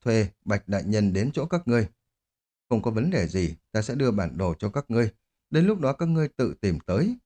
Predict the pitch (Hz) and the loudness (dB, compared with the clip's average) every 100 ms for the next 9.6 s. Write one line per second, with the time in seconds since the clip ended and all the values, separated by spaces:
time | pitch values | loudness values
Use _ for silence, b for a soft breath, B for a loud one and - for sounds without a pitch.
0 | _ _ _ 123 107 123 117 107 110 - | _ _ _ 0 2 2 0 0 -2 -2
1 | 87 95 92 82 95 85 101 85 - 104 | -2 0 -2 -2 -4 -2 -2 -2 -2 -2
2 | 80 117 127 120 _ _ _ _ _ _ | -2 0 0 0 _ _ _ _ _ _
3 | 185 190 160 120 - 123 123 151 170 185 | 0 2 0 -2 -4 -2 0 2 2 2
4 | 202 214 214 - 214 120 - 82 - 113 | 0 -2 -2 -4 -2 -2 -2 -4 -2 0
5 | 104 120 113 101 76 107 110 - 107 147 | 0 0 2 0 0 0 0 0 -2 0
6 | 113 98 143 131 95 _ _ _ 120 143 | 0 0 0 0 -2 _ _ _ 0 0
7 | 123 131 117 - 127 170 170 175 151 98 | 2 -2 -2 -2 0 0 2 0 0 -4
8 | - 85 73 95 113 90 - 117 107 101 | -4 -4 -2 0 0 -2 -2 0 2 2
9 | 98 - 98 76 101 104 | -2 -4 -4 -2 -2 -2